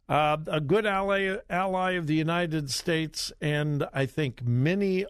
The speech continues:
are concerned that Great Britain will slide back to the left. And you and I both know what happens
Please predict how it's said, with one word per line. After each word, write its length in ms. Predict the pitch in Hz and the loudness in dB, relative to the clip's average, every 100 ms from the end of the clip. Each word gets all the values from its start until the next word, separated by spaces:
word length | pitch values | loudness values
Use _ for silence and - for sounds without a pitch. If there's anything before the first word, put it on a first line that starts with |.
| - | -2
are 320 | 143 151 147 | 0 0 -4
concerned 920 | - 147 127 - 156 151 156 151 147 - _ - _ _ - _ | -4 -4 -2 -2 -2 -2 -2 0 -2 -4 _ -20 _ _ -20 _
that 400 | 139 117 135 143 | -4 0 2 0
Great 320 | - 143 147 - | -2 -2 -2 -2
Britain 420 | 147 - 139 135 | -2 0 0 2
will 200 | 127 123 | 2 0
slide 840 | - - 135 143 147 143 143 131 | -2 -4 -2 0 0 -2 -4 -8
back 520 | - 135 135 143 - - _ _ _ - _ _ | -4 -2 -2 -6 -14 -20 _ _ _ -20 _ _
to 120 | - 131 | -4 -2
the 160 | 127 | 0
left. 720 | 117 127 127 117 - - - - _ _ _ _ _ _ _ _ _ - | 0 0 -2 -4 -10 -18 -20 -20 _ _ _ _ _ _ _ _ _ -2
And 160 | 127 | 0
you 140 | 127 147 | 2 0
and 120 | 143 | 0
I 160 | 139 | -2
both 340 | 135 127 180 - | -2 -2 -2 -2
know 260 | 180 190 240 | -2 0 0
what 360 | 220 202 208 | 0 -2 -4
happens 720 | 120 151 170 160 160 165 143 | -6 -4 -2 -2 0 -2 -4